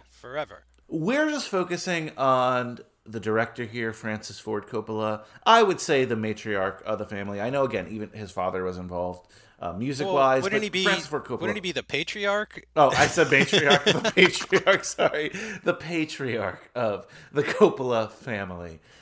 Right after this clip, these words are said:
Speaker 2: Maybe the wine's getting to me already. Who knows?
Speaker 1: Some good stuff.
Speaker 2: What interests us so much about the work of Francis Ford Coppola was, yes, his movies are amazing, some of the greatest films of all time. We'll get to them in a second.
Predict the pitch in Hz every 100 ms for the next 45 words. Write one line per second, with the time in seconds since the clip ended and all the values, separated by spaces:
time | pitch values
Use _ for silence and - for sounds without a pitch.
0 | - - 135 165 175 170 175 156 160 160
1 | 160 165 160 170 143 104 143 147 123 -
2 | - 131 113 131 - - 147 196 - -
3 | _ 143 170 240 233 277 - 330 - -
4 | _ - - 175 - - - 170 170 143
5 | 107 - - - _ _ _ 143 147 143
6 | 131 - 135 131 139 123 127 117 113 123
7 | 113 110 - 101 98 117 160 175 - -
8 | 151 143 135 123 127 113 104 98 101 147
9 | 147 143 131 110 110 101 92 92 - 85
10 | 85 92 104 95 98 92 87 80 - 82
11 | 82